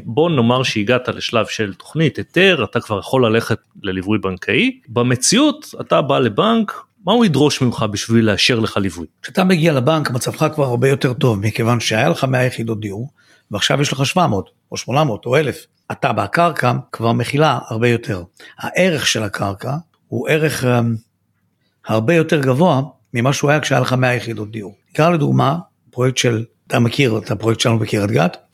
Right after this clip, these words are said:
Speaker 2: יש שם מאתיים ארבעים ושמונה יחידות דיור, בסופו של יום,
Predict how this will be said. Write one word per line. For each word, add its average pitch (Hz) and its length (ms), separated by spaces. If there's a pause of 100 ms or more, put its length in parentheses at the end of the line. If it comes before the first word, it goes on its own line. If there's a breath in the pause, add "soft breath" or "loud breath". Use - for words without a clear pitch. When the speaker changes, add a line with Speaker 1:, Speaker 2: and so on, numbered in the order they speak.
(160)
Speaker 2:
יש 131 300
שם 131 140
מאתיים 139 300
ארבעים 131 220
ושמונה 117 300
יחידות 113 320
דיור, 190 420 (180)
בסופו 131 400
של 190 160
יום, 202 380